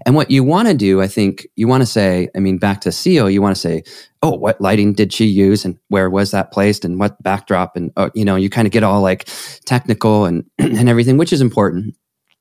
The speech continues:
but more so, it's not enough. And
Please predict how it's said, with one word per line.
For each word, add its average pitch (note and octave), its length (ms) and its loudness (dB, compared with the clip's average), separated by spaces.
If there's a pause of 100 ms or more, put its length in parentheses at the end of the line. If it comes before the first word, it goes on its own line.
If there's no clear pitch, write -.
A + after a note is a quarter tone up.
(200)
but A#2 240 -2
more G#2+ 260 2
so, F#2+ 440 -2 (260)
it's G#2+ 160 -4
not C#3+ 160 2
enough. G#2+ 420 -4 (800)
And F2 800 -2